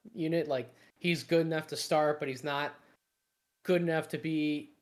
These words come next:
relied upon. And listen, i-, in, in spurts, he does look like that guy. He was the second overall pick in the draft for a reason. When, when he was coming out, I compared him, he, he was like the N B A's version of Silly Putty, right? You could kinda mold him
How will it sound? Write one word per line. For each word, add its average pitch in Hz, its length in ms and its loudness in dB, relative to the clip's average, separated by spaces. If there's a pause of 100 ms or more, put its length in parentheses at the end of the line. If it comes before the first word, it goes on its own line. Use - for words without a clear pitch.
(300)
relied 147 460 0
upon. 160 460 -2
And 131 260 -6 (180)
listen, 202 420 -2
i-, 160 220 -4
in, 175 300 -2
in 190 180 0
spurts, - 800 2 (640)
he 208 120 0
does 180 320 2
look 156 140 -4
like 139 180 -2
that 131 160 -4
guy. 127 220 -2
He 156 100 -4
was 160 140 -4
the 160 60 -6
second 233 500 0
overall 170 480 4
pick 160 260 -2
in 147 80 -8
the 131 80 -8
draft 131 540 -6 (680)
for 170 180 4
a 151 100 4
reason. 139 460 0
When, 135 180 -4
when 135 140 -4
he 190 160 -4
was 208 180 -2
coming 175 340 -2
out, 156 340 0
I 160 120 2
compared 165 580 0
him, 135 360 -4 (420)
he, 160 100 -4
he 165 140 0
was 156 180 -2
like 151 140 0
the 139 180 -4
N 151 160 2
B 160 180 0
A's 151 200 2
version 143 380 0
of 120 100 -6
Silly 147 380 -2
Putty, 117 320 -8
right? 127 240 0
You 147 120 -6
could - 140 -20
kinda 175 240 -2
mold 151 480 2
him 123 460 -4